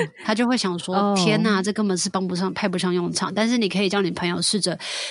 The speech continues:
Speaker 2: 用比较明确的选项，然后你就可以，才可以真的练习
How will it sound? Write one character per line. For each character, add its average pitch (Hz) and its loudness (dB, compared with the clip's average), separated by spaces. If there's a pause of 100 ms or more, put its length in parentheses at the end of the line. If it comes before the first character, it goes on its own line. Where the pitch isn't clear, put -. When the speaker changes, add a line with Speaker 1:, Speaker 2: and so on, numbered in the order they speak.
(120)
Speaker 2:
用 220 2
比 170 -4
较 185 0
明 175 0
确 175 -2
的 165 -4
选 165 -2
项， 160 -2 (200)
然 175 0
后 190 4
你 180 2
就 180 0
可 180 -2
以， 165 -4
才 190 -2
可 202 -2
以 175 4
真 175 2
的 175 2
练 175 0
习 151 -4